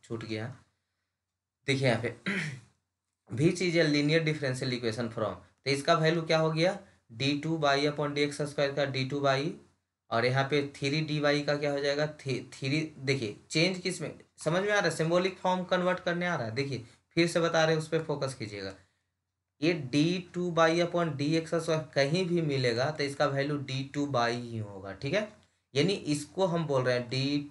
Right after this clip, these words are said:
टू एक्स स्क्वायर, इसको बोल दिए डी, डी टू बोल दिए, ये जो बाई है वो हो गया बाई।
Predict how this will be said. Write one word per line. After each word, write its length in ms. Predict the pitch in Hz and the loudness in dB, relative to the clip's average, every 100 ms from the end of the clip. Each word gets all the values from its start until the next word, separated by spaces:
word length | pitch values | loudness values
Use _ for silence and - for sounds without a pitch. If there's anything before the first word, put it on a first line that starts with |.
| - | -6
टू 420 | 139 135 147 151 151 | -4 -2 -2 -4 -2
एक्स 260 | 135 131 120 | -2 -2 -6
स्क्वायर, 300 | - 107 107 | -4 -6 -4
इसको 260 | 131 131 156 | -4 -2 0
बोल 200 | 156 151 | 2 2
दिए 180 | 156 151 | 0 0
डी, 200 | 175 214 - _ _ _ _ _ _ - | -2 -4 -8 _ _ _ _ _ _ 0
डी 140 | 147 | 0
टू 200 | 151 175 | 2 -2
बोल 240 | 170 170 170 | 0 2 2
दिए, 220 | 170 170 | 0 -2
ये 220 | - 131 | -2 -2
जो 160 | 131 135 | 0 2
बाई 300 | 127 131 156 | 6 6 4
है 120 | 165 | 4
वो 180 | 151 139 | 4 2
हो 120 | 127 | 0
गया 180 | 127 131 | -2 -2
बाई। 300 | 120 101 95 | -2 -4 -6